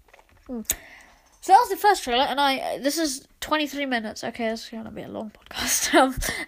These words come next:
that was the first trailer. Um, I, I like, I like this.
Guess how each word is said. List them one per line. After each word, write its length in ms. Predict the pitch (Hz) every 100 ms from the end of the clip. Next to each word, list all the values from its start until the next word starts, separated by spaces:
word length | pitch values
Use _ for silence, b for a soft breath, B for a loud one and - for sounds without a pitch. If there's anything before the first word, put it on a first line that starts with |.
| 277
that 540 | 277 254 - - 359
was 80 | 415
the 60 | 285
first 240 | 285 269
trailer. 280 | 247 240 262
Um, 340 | 226 233 226 220 - _ - - _ _ _ _ _ _ _ _ _ _
I, 100 | 214 -
I 80 | -
like, 340 | 226 220 220 _ _ _ _ -
I 40 |
like 320 | 214 196 - _
this. 340 | - - -